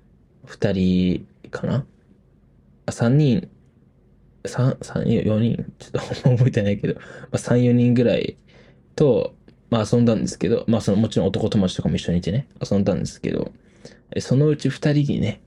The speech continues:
え、彼氏ができるという。<laughs> もう呼べないじゃないですか、遊びに。え、きつーと思ってさ、僕そもそも、あの、まあ、皆さんなんとなく分かっている通り、女子友達なんてほとんどいないのに、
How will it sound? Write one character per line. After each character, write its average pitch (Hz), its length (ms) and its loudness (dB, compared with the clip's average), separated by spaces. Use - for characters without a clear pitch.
え、 - 220 -16
彼 185 240 2
氏 143 140 -2
が - 100 -2
で 127 100 -4
き - 120 -2
る - 80 0
と - 100 -2
い 107 100 -4
う。 - 120 0
<laughs> 113 60 4
も 135 160 6
う - 60 4
呼 113 140 4
べ 185 140 4
な 208 100 4
い 147 80 4
じ 113 80 0
ゃ 87 40 4
な 87 60 2
い - 20 0
で - 60 -2
す - 120 -12
か、 - 180 -8
遊 104 220 -2
び 104 160 -2
に。 - 280 -4
え、 123 120 -6
き - 100 -10
つ - 220 -4
ー 330 160 0
と - 120 -2
思 117 80 0
っ - 20 -6
て - 100 -12
さ、 - 360 -2
僕 143 200 0
そ - 180 0
も 208 140 2
そ 208 180 0
も、 196 400 2
あ 123 140 2
の、 113 320 2
ま 110 300 2
あ、 - 140 -6
皆 113 160 2
さ 107 120 0
ん 80 160 -2
な 113 120 2
ん 113 60 0
と 120 100 2
な 113 60 2
く 113 60 0
分 101 100 -2
か 107 80 0
っ 95 40 -4
て - 160 -6
い 95 40 2
る 95 60 0
通 95 200 0
り、 - 340 -4
女 110 120 0
子 - 100 -8
友 117 320 0
達 - 180 -2
な 73 100 0
ん - 80 -8
て - 100 -6
ほ - 160 -2
と - 160 0
ん 180 80 6
ど - 100 0
い 90 100 0
な 92 120 2
い 85 60 0
の 87 100 -4
に、 - 260 -6